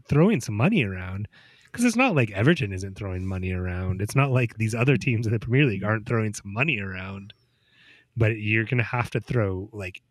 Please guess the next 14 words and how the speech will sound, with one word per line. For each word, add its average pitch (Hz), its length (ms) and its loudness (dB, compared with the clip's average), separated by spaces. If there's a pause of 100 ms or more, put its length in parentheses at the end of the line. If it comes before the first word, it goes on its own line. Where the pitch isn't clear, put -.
(220)
actual 107 340 -4
significant 104 800 -2
money 95 300 -2
at 92 100 -10
this 98 160 -8
point 98 240 -6
to 98 80 -6
actually 95 500 -6 (960)
stop - 440 -2 (120)
the 101 160 -4
decline. 104 680 -2
And 104 280 -6 (1300)
I 110 140 0
don't 120 300 -2